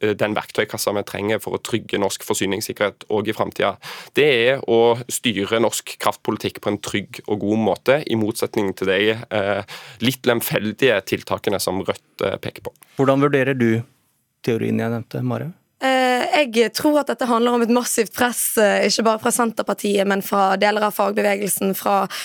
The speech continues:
Speaker 3: masse vanlige folk som er bekymret for at vi skal ha nok kraft, og for hva den kraften kommer til å koste i fremtiden. Eh, og så, eh, synes jeg jo det er spennende at, eh, Arbeiderpartiet fortsetter å prøve å latterliggjøre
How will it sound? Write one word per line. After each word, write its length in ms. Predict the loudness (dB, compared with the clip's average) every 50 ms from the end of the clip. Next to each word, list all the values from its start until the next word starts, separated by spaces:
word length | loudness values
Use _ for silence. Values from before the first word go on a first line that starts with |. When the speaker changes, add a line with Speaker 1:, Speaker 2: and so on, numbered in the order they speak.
| -6 0
Speaker 3:
masse 400 | 0 0 2 2 2 2 2 4
vanlige 320 | 4 2 2 2 2 0 0
folk 220 | -2 -4 -2 -2
som 240 | -2 0 2 2 2
er 80 | 0
bekymret 640 | 0 0 0 0 2 2 2 2 2 0 -2 -4 -4
for 340 | 0 2 2 2 2 2 0
at 220 | 0 0 0 -2
vi 80 | -2 -4
skal 180 | -2 0 0 0
ha 80 | 2
nok 220 | 2 0 0 -2 -2
kraft, 420 | 0 0 0 0 -2 -8 -14 -14 -12 -12 -10 -10 -6 -2
og 140 | 0 0 0 0
for 80 | 0
hva 320 | 0 2 2 4 4 2 2
den 180 | 0 0 0
kraften 360 | 0 -2 -2 -2 -2 -4 -2
kommer 180 | -2 0 -2 0
til 160 | 0 0 0
å 20 | 0
koste 380 | -2 -4 -4 -4 -2 -2 -2
i 40 | -2
fremtiden. 580 | -2 -2 -4 -4 -2 0 0 0 0 -2 -6 -6 -10 -10 -10 -8 -8 -6 -2 0
Eh, 180 | 0 2 2 0
og 80 | 0 0
så, 180 | 0 2 4 4 4
eh, 300 | 4 4 2 2 0 0
synes 260 | 2 2 2 2 2
jeg 120 | 4 2 4
jo 100 | 4 4
det 100 | 4 6 6 4
er 40 | 4
spennende 640 | 2 0 2 2 4 4 4 4 4 4 4 2 2
at, 220 | 0 _ 0 2
eh, 420 | 4 4 4 4 4 4 2 0 -2 -4 -8 -6 -2
Arbeiderpartiet 560 | 0 2 2 2 2 2 0 0 0 0 0 0
fortsetter 560 | -4 -4 -4 -4 -4 -2 -2 0 0 -2 -2
å 60 | 0
prøve 260 | 2 0 2 2 2
å 80 | 2 4
latterliggjøre 1200 | 4 4 4 2 0 -4 _ -2 0 2 4 4 4 4 4 4 4 2 2 2 2 0 -2